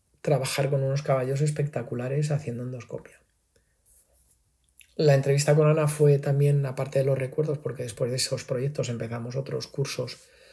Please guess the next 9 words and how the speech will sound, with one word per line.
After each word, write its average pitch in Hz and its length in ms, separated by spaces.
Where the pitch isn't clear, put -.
cuando 123 380
nadie 139 300
quería 131 220
hacer 131 180
artroscopia 131 500
en 131 60
pequeños 127 360
animales, 131 480
pues 131 840